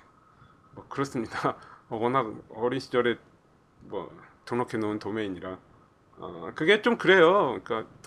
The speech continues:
뭐 이러한 뭐 닉이랄까요? 이런 거 언제까지 써야 되는지, 이게 나와 어울리는지 솔직히 잘 모르겠는데, 어, 어, 이제는, 어, 뭔가 새로운 것을 생각하는 게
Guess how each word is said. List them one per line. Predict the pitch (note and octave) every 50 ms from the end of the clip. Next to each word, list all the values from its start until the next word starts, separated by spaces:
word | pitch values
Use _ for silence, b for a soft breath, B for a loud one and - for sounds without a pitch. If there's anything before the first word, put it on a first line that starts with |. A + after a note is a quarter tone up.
| - -
뭐 | G2+ A2 G2+ - -
이러한 | B2 C3+ D3 E3+ F#3 F#3 F3+ F3 E3 D#3 C#3 - - - - G2+
뭐 | A2 A2+ G#2
닉이랄까요? | C3+ F3 F#3+ G#3 G3 E3 - - B2 D#3
이런 | F3 D3+ C#3+ D#3+
거 | A#2
언제까지 | G2+ G#2 C#3+ C#3+ - C#3+ B2+ B2+
써야 | - D3 D3+ E3
되는지, | C#3+ A#2 G2+ A#2 A#2+ A2 G#2+ G#2+
이게 | G#2+ C3
나와 | - A2+ G#2 A2 A#2+ B2 A#2 A2
어울리는지 | F#2+ A#2 D3 E3 E3+ D#3 D3 C#3+ B2+ B2+ A#2+ - -
솔직히 | - - D3+ - F#3+ F#3+ F3+
잘 | - C#3+ B2+
모르겠는데, | G#2 G2+ G#2+ G2+ G2+ F#2 F2+ F#2 F#2+ G2+ G2+ F#2 F2+
어, | F#2+ F#2+ F2+ - B B B B B B B B _
어, | B2+ A2+
이제는, | G#2 G2+ A#2+ B2 B2+ B2+ B2 A#2 A2 G2+ F#2 - _ - -
어, | F#2+ G2 F#2+ F#2+ -
뭔가 | A#2+ D3 F#3 F#3+ G#3
새로운 | G#3 A#3 A#3 A#3+ B3+ B3
것을 | A#3 A#3 A3+ A3 G#3+ - G#3+ G#3
생각하는 | G#3 G#3+ G#3+ A3 G#3+ G#3+ - - G#3 G#3 G3+ G#3 G3+ G3+ G3+ G3 F#3+ F#3+ F#3+ F#3+ F#3 F#3 F3+ F3+ F#3 F3+ F3+ F3+ F3 E3+ E3+ E3 E3 D#3+ D#3+ D#3+ D#3 D#3+ D#3 E3 E3 E3 D3+
게 | D#3+ E3